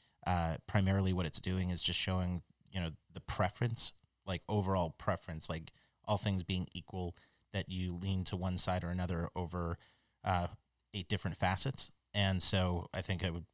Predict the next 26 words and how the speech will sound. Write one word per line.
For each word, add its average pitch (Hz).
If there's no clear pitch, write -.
that -
makes 87
a 101
lot 85
of 85
sense -
to 80
me 76
that 80
although, 87
you 98
know, 95
I 92
may, 87
I 98
mean, 90
I 101
would 98
consider 95
myself 90
pretty 85
much 82
dominant 92
all 90
the 101
time. 117